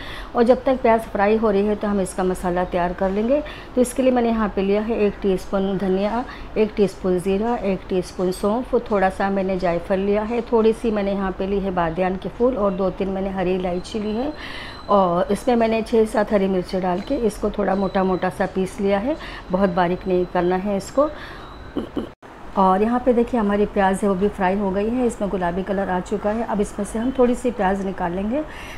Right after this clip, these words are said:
जिसको हम बाद में ऊपर से डालेंगे और बाकी की प्याज को मैंने साइड में कर दिया है। और गैस की फ्लेम को हम एकदम स्लो कर देंगे। अब इसमें मैं डाल दूँगी कुछ खड़े मसाले। तो मैंने यहाँ पे तीन चार दालचीनी के टुकड़े, आठ दस काली मिर्च,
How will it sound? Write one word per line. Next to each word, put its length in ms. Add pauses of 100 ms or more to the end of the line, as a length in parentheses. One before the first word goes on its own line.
जिसको 260
हम 180
बाद 200
में 80
ऊपर 240
से 160
डालेंगे 440
और 200
बाकी 340
की 120
प्याज 320
को 100
मैंने 200
साइड 300
में 120
कर 180
दिया 200
है। 180
और 140
गैस 220
की 120
फ्लेम 260
को 100
हम 140
एकदम 240
स्लो 260
कर 180
देंगे। 300 (380)
अब 80
इसमें 240
मैं 140
डाल 160
दूँगी 220
कुछ 220
खड़े 240
मसाले। 420
तो 120
मैंने 200
यहाँ 180
पे 120
तीन 260
चार 280
दालचीनी 680
के 140
टुकड़े, 460
आठ 280
दस 180
काली 240
मिर्च, 340